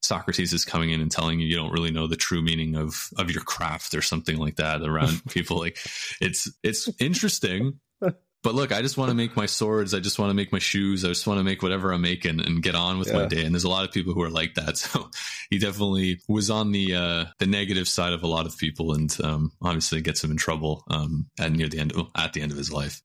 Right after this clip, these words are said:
Speaker 2: It's so funny 'cause, like, s-, so much of what you're saying is still so relevant today, right? It's like, "I just wanna go do my work and I wanna come home and I don't wanna think about these things." And there's always that one guy who's like, "No, no, let's take this deeper."
Speaker 1: Yeah.
Speaker 2: And Socrates,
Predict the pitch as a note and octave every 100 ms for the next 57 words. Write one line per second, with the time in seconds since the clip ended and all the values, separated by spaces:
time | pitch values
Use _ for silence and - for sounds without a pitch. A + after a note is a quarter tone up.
0 | - C3 - C#3+ C#3+ C#3 A#2+ A#2 G2+ -
1 | A2+ - A#2+ A2 A2+ A#2 - - D3+ D#3
2 | F3 F3 D3 B2 A2+ A#2 - A2+ A2+ A2+
3 | A2 - A#2 A2 B2 A2 G#2+ G#2+ G#2 G2+
4 | G2 G#2 G2 F2+ F#2 F#2+ G2+ - - G2+
5 | - G#2+ A2 B2+ B2+ B2 B2+ A2+ A2+ A2+
6 | A2+ A#2 G#2+ G#2 G2+ - - G2+ G#2 G#2
7 | - G#2+ G2+ F#2+ F#2+ F#2+ A2 G#2 C3 C#3
8 | C#3+ C#3+ C#3+ C3+ G#2 G2+ G2 - G2 F#2+
9 | A#2 B2 B2 A#2 B2+ C#3 C#3 B2 A#2+ C3
10 | C3 C3 A#2 F2+ G2+ A2 A2+ A2 B2 D3+
11 | D3 A2 B2+ C3 D#3+ D3 C#3+ - C#3 D3
12 | C3 G#2 - F3+ E2 - - C3 - D3+
13 | D3 D3+ C#3 D3 C3+ C3+